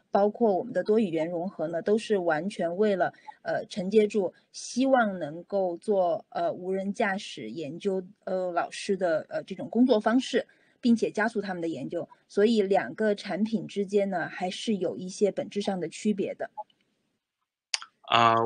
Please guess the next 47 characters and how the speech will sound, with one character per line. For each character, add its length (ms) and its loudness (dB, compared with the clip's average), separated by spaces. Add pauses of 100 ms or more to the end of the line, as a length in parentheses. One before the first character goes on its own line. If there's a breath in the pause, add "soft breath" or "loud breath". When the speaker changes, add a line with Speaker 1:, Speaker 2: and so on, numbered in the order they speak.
Speaker 2:
我 100 6
想 160 6
就 140 10
补 180 2
充 160 2
一 60 6
点， 220 4
如 120 4
果 140 12
是 180 8
从， 300 4 (280 loud breath)
啊， 220 12
我 140 6
们 340 0
产 220 4
品 160 6
上 140 4
面 80 6
角 160 8
度 100 0
出 160 4
发 200 8
呢， 140 6
就 240 6
是 80 0
说 300 10 (240 loud breath)
Qbot 420 12
Two 140 8
E 180 8
现 160 8
在 120 8
他 100 6
们 140 10
用 120 10
的 60 2
是 140 -2
Pi 240 6
three， 400 6
那 80 0
么 180 6
它 180 6
的 140 8
这 160 4
个， 300 8
在 200 8
这 140 2
个， 420 4